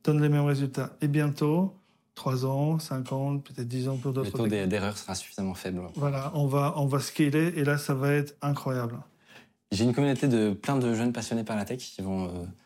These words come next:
Speaker 2: euh, peut-être entreprendre aussi, euh, en France. Et qui,
Speaker 1: J'espère.
Speaker 2: qui, qui seraient,
Speaker 1: J'espère.
Speaker 2: est-ce que t'as, t'as un conseil à leur donner, une bouteille, euh, à la mer ?
Speaker 1: Pour entreprendre ?
Speaker 2: Oui.
Speaker 1: Il faut croire dans ses rêves.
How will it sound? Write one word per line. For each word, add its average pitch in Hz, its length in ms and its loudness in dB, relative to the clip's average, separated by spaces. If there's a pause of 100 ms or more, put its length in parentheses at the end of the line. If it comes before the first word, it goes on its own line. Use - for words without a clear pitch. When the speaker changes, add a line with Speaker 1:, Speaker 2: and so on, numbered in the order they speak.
(220)
Speaker 2:
euh, 92 160 -4 (220)
peut-être - 280 -8
entreprendre 107 460 -4
aussi, 107 320 -2
euh, 95 240 -4
en 95 60 -8
France. 131 260 -6
Et 113 60 -2
qui, 98 80 -2
Speaker 1:
J'espère. 196 420 2 (320)
Speaker 2:
qui, 104 140 0
qui - 80 -18
seraient, - 220 -4
Speaker 1:
J'espère. 151 540 -4
Speaker 2:
est-ce - 120 -4
que - 60 -2
t'as, 120 220 0
t'as 101 440 0 (320)
un 107 160 -6
conseil 135 380 0
à 120 40 0
leur 107 140 2
donner, 104 180 2
une 98 140 4
bouteille, 107 320 0
euh, 92 160 -4 (320)
à 98 60 -4
la 95 60 0
mer ? 92 300 -2 (240)
Speaker 1:
Pour 147 180 2
entreprendre ? 170 600 2 (140)
Speaker 2:
Oui. 98 180 -4 (2250)
Speaker 1:
Il 139 80 0
faut 147 200 0
croire 151 540 0
dans 139 140 -2
ses 139 160 -2
rêves. 123 260 -2